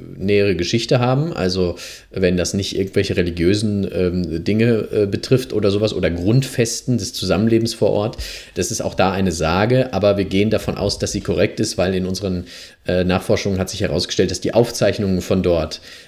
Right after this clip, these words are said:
von damals schon den Tod von Kurt, äh, in dieser Form bestätigen oder zumindest ein sehr frühes Ableben von Kurt irgendwann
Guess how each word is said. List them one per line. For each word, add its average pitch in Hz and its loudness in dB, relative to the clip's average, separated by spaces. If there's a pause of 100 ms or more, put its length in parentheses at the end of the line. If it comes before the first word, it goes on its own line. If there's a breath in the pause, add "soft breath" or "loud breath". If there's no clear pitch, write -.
(140 loud breath)
von 95 0
damals 95 2
schon 82 0 (120)
den 87 2
Tod 98 2
von - -2
Kurt, 104 0
äh, 95 2
in 92 -2
dieser 98 0
Form 95 0 (440 loud breath)
bestätigen 113 0 (640 loud breath)
oder 113 4
zumindest 113 0
ein 95 0
sehr 98 2
frühes 113 0
Ableben 95 0
von 92 -2
Kurt 113 2
irgendwann 104 2